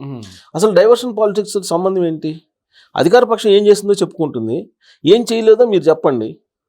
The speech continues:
Speaker 2: దాని మీద చర్చ జరగాలి కదా పబ్లిక్లో.
Speaker 1: ఎస్.
Speaker 2: అది జరగకుండా అటు ఇటు రెండు వైపుల నుంచి సమాజాన్ని హైజాక్ చేస్తున్నట్టు అనిపిస్తుంది.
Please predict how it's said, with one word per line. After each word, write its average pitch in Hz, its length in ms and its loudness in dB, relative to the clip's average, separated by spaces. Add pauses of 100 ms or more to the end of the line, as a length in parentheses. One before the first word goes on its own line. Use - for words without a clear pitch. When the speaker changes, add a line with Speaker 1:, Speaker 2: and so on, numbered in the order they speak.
(380)
Speaker 2:
దాని 208 160 2
మీద 254 120 2 (120)
చర్చ 233 240 2
జరగాలి 196 320 4
కదా 175 140 0
పబ్లిక్లో. 156 580 -2 (140)
Speaker 1:
ఎస్. - 260 -20
Speaker 2:
అది 208 160 0
జరగకుండా 240 720 0 (800)
అటు 185 220 0
ఇటు 240 240 2
రెండు 202 220 2
వైపుల 196 320 4
నుంచి 175 520 -6 (800)
సమాజాన్ని 247 520 2
హైజాక్ 196 280 2
చేస్తున్నట్టు 165 420 -4
అనిపిస్తుంది. 135 500 -6